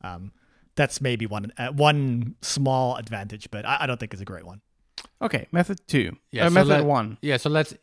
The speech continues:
Speaker 3: try to improve on this solution. Sjors, you wanted to improve on this solution.
Speaker 2: Yes. Um, so I, today I learned about a concept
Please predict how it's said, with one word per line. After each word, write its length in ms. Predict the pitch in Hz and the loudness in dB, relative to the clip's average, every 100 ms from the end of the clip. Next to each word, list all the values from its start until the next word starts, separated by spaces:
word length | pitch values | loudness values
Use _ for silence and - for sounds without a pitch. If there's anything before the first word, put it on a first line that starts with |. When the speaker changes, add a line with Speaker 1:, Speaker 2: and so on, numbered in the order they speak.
| _ 120 - | _ -20 -4
Speaker 3:
try 200 | 156 139 | 0 0
to 140 | - | 2
improve 520 | 123 110 - 123 110 - | 0 0 2 4 2 -2
on 200 | 107 104 | -6 -2
this 180 | 104 - | -4 -4
solution. 640 | - 98 90 - 80 87 | -6 -4 -6 -6 -8 -8
Sjors, 340 | - 104 90 | -6 -4 -4
you 80 | 104 | -4
wanted 280 | 98 98 92 | -4 -6 -8
to 60 | 95 | -10
improve 320 | 90 98 82 | -8 -8 -8
on 60 | 82 | -8
this 120 | 82 | -10
solution. 400 | 87 76 - - _ _ _ _ _ _ _ _ - _ _ - | -10 -12 -14 -20 _ _ _ _ _ _ _ _ -20 _ _ 0
Speaker 2:
Yes. 540 | 165 - - - - - - | 0 0 -8 -14 -16 -8 0
Um, 600 | 175 170 170 170 175 - _ | 0 2 0 -2 -4 -10 _
so 680 | 190 185 180 175 180 - - - | -2 0 0 -2 -4 -6 -12 -4
I, 300 | 170 165 156 - | -2 -2 -4 -4
today 280 | 175 226 175 | 0 2 2
I 40 | |
learned 260 | 170 170 160 | 2 0 0
about 200 | 156 147 | -2 -2
a 40 | |
concept 540 | - 151 147 170 170 | -2 -4 -4 -6 -8